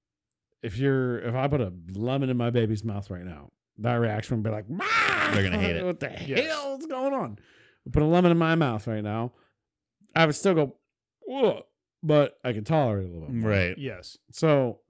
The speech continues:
Speaker 2: Well, 'cause you know what to expect.
Speaker 1: Yeah.
Speaker 2: You know
Speaker 1: One,
Speaker 2: what I
Speaker 1: I
Speaker 2: mean?
Speaker 1: know what to
Speaker 2: You,
Speaker 1: expect,
Speaker 2: you
Speaker 1: but
Speaker 2: don't have that shock factor of, like, "Oh, what the
Speaker 1: Yeah.
Speaker 2: fuck?"
Speaker 3: Right.
Speaker 1: So somebody's like, I get, like,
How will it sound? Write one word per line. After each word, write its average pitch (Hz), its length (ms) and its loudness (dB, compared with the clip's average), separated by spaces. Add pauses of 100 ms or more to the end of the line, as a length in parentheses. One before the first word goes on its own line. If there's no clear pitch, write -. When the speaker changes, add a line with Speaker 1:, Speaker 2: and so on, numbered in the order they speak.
(140)
Speaker 2:
Well, 139 180 6
'cause 123 200 -2
you 123 40 2
know 113 120 2
what 101 100 -2
to 101 80 -2
expect. - 540 -2 (680)
Speaker 1:
Yeah. 190 300 8
Speaker 2:
You 143 160 0
know 156 100 4
Speaker 1:
One, 170 160 6
Speaker 2:
what 151 40 4
I - 20 6
Speaker 1:
I - 20 6
Speaker 2:
mean? 143 80 6
Speaker 1:
know 147 120 6
what 139 100 2
to 135 60 4
Speaker 2:
You, 135 40 6
Speaker 1:
expect, 117 500 -2 (140)
Speaker 2:
you 160 80 -10
Speaker 1:
but 143 140 4
Speaker 2:
don't 143 100 0
have 143 160 4
that 123 160 -2
shock 127 360 -2
factor 113 340 0
of, 101 80 0
like, 113 180 -6 (300)
"Oh, - 120 -4
what 113 140 -2
the 101 80 -6 (100)
Speaker 1:
Yeah. 139 100 -2
Speaker 2:
fuck?" 127 120 4
Speaker 3:
Right. 98 160 -12 (760)
Speaker 1:
So 147 120 -2
somebody's 143 300 2
like, 123 200 2
I 131 120 0
get, 135 320 -2
like, 143 260 2